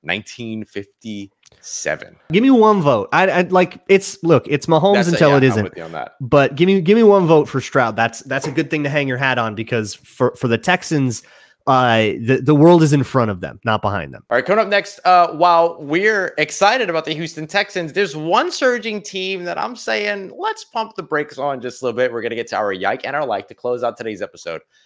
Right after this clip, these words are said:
Speaker 1: of Locked On N F L, part of Locked On Podcast Network, your team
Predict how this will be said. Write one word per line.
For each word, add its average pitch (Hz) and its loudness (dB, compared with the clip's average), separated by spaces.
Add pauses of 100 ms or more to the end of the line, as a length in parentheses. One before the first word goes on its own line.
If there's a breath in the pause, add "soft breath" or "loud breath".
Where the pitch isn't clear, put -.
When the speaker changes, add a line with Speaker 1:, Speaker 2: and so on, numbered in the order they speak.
(140)
Speaker 1:
of 78 -18
Locked 85 -8
On 92 -8
N 82 -12
F - -16
L, 78 -8
part 85 -14
of 85 -8
Locked 80 -8
On 71 -12
Podcast 67 -12
Network, 139 -8
your 165 -2
team 98 -8